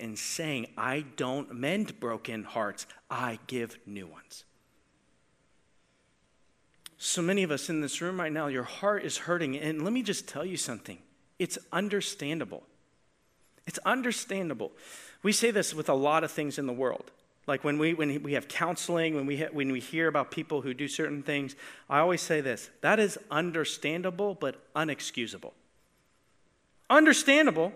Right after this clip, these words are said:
I get it, but the way that you behaved is unexcusable. I get it. And for us, in this moment, like, God is not looking to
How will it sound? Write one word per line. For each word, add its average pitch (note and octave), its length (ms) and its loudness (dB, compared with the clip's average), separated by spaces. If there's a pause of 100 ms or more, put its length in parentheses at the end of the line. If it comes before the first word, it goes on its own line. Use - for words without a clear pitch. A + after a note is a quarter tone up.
I F#3+ 120 6
get B3+ 200 8
it, G3+ 180 8 (560)
but G3+ 200 0
the F#3 100 6
way A3+ 380 8
that C4+ 100 2
you G#3 140 2
behaved F3 400 2
is D3 200 -2 (120)
unexcusable. - 720 0 (1500)
I D#3+ 60 6
get B3 180 12
it. - 160 2 (840)
And D#3+ 120 -4
for F3+ 200 4
us, A3+ 580 2 (480)
in G#3 220 4
this E3 180 -2
moment, G3 640 0
like, D#3 220 2
God A3 260 8
is F3+ 220 0
not G3 280 6
looking F#3 680 6
to C3 280 -4